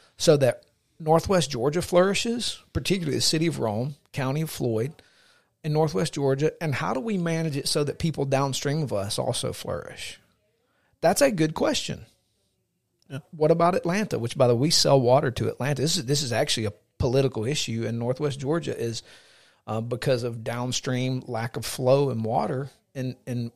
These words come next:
Speaker 1: in the drier seasons, us selling water to Atlanta, which we do, should Atlanta then be responsible for treating that water and pumping it back into the source it comes from so that downstream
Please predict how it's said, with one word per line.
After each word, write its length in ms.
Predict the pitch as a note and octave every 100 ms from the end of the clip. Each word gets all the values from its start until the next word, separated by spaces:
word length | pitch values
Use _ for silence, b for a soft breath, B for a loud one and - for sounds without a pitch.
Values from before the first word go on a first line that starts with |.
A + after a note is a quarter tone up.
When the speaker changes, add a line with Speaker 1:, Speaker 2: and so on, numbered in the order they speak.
| C3
Speaker 1:
in 140 | A#2+
the 80 | A2+
drier 320 | A#2+ C3 B2+
seasons, 640 | - C#3 F3+ D#3 B2 C3+ b b b b b C3
us 200 | C#3 -
selling 400 | - D#3 D3+ C3+
water 260 | C#3 C3+
to 160 | B2+ D3
Atlanta, 400 | - A#2 D#3+ C3+
which 280 | C3 B2 B2+
we 120 | A2+
do, 400 | A#2+ E3+ F3+ C3+
should 240 | - D3
Atlanta 480 | B2 A#2 B2 E3 E3+
then 220 | C#3 C#3
be 140 | C3 B2+
responsible 540 | G#2+ - B2 - B2
for 120 | A2+
treating 320 | - C3+ C3
that 160 | B2+ -
water 240 | A2+ C3+
and 100 | A#2
pumping 320 | - B2+ B2 G#2
it 140 | G2+
back 300 | G2+ A2+ C#3
into 200 | D#3+ C#3+
the 120 | D3 C#3
source 400 | - C#3+ D3+ -
it 100 | -
comes 240 | C#3+ C#3+
from 280 | - D3+ E3
so 120 | C3+
that 160 | A2+ A2
downstream 720 | A2+ A#2 - - A#2+ D3+